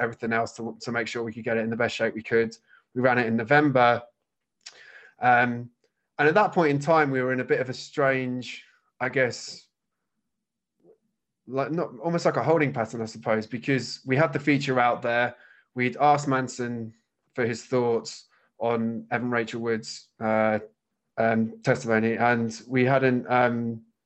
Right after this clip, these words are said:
he hadn't been named at that point. No one had mentioned him officially, um, in any capacity. Um, so we weren't really sure what might happen next in that whole situation. Uh, then obviously Evan Rachel Wood came forward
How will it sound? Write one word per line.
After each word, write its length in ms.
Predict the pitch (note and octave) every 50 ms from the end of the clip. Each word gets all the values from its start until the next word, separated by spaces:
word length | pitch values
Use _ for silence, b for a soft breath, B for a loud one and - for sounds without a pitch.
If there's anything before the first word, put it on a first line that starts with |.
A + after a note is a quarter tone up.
| _ _ _ _ _ -
he 80 | C3+
hadn't 180 | C#3 C#3+ D3 C3+
been 180 | D3 C3 B2
named 280 | C3 C3+ C3 C3 C3 A#2
at 80 | A#2 F2+
that 220 | B2+ A#2+ A2+ -
point. 260 | - C#3 B2 B2 A2+
No 140 | A2 B2+ B2
one 100 | B2 A#2+
had 120 | B2 A2+
mentioned 360 | A#2+ B2 B2+ B2 A2+ A#2+ A#2+ A2+
him 140 | A#2+ A#2
officially, 840 | A#2 A2+ - - C3 A#2+ A2+ - A#2 A2 A2 A2+ A2+ A2+ A2 A2 - b b b b b b b b _ -
um, 560 | - A2 A2 G#2+ G#2+ G#2+ G#2+ G#2+ G#2+ G#2 G#2+ - _ _ -
in 100 | A#2 A2+
any 180 | A2 A2 A2+
capacity. 800 | A2+ C#3 C3+ - B2+ A#2 G#2+ - - - A#2+ A2 A2 A2 A2 A2 - B B B B B B B B B B -
Um, 400 | A2 A2+ G#2+ G#2+ A2 G#2+ A2 A2
so 200 | - - C#3 C3
we 100 | C#3 D3+
weren't 140 | D#3+ D#3 C#3+
really 120 | C3+ C3
sure 200 | B2+ - - C#3
what 240 | C3+ C3+ C#3+ A#2+ -
might 140 | A#2+ A#2 A#2
happen 220 | A#2+ A#2 - A#2
next 240 | A#2 A#2+ A#2 A2 - A2+
in 60 | G#2+
that 100 | G#2+ G2
whole 160 | G2+ A2 G#2+
situation. 680 | G#2+ - G2+ - - G#2+ G#2+ G#2 - - G#2+ F#2+ G#2+ - _ _ _ _ _ _ _ _ -
Uh, 180 | A#2 A#2 A#2+
then 160 | A#2 A2+ C#3+ C#3
obviously 380 | C3+ B2+ A#2 - - B2+ B2
Evan 120 | B2 B2 B2
Rachel 260 | B2 A#2 A2 - A#2+
Wood 120 | A#2 A2+
came 200 | - A#2+ A#2 A2+
forward 440 | - - C#3 C3 C3 C3 C3+ C3+ C#3